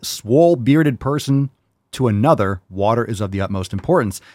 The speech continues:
And of course, electrolytes included with that. So thank you for the response, Freddie. And most people, yeah, are dehydrated.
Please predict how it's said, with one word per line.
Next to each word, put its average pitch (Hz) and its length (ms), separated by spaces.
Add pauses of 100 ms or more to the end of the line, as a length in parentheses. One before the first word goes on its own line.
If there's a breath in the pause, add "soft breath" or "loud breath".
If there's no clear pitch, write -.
And 113 120
of 104 120
course, 123 320
electrolytes 95 720
included 95 540
with 117 160
that. 87 260
So 98 100
thank 101 240
you 98 80
for 92 140
the 92 80
response, 92 440
Freddie. 90 320 (440 soft breath)
And 117 160
most 127 260
people, 139 380
yeah, 170 160
are 113 160
dehydrated. 101 640